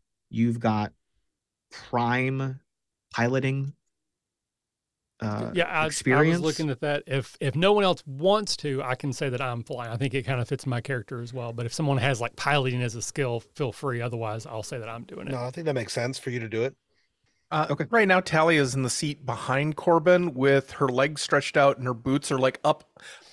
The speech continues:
Speaker 4: on the back of his headrest. So she is,
Speaker 1: <laughs>
Speaker 4: she's conked out and not paying any attention. So she's definitely not gonna fly.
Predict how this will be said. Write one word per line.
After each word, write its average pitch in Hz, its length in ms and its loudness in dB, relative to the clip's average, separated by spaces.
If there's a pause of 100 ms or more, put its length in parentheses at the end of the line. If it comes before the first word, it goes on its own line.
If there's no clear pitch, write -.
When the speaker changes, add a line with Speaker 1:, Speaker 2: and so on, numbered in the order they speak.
Speaker 4:
on 151 220 4
the 147 80 4
back 135 340 2
of 131 140 2
his 131 200 0
headrest. 147 640 0 (280)
So 151 180 4
she 151 240 4
is, 175 280 8
Speaker 1:
<laughs> 151 160 -4
Speaker 4:
she's 185 300 0
conked 151 460 2
out 139 320 6
and 131 260 4
not 131 180 0
paying 127 200 0
any 123 160 -2
attention. 117 380 -4
So 123 120 -6
she's 147 280 -2
definitely 123 520 0
not 117 220 -4
gonna 107 120 -8
fly. - 260 -12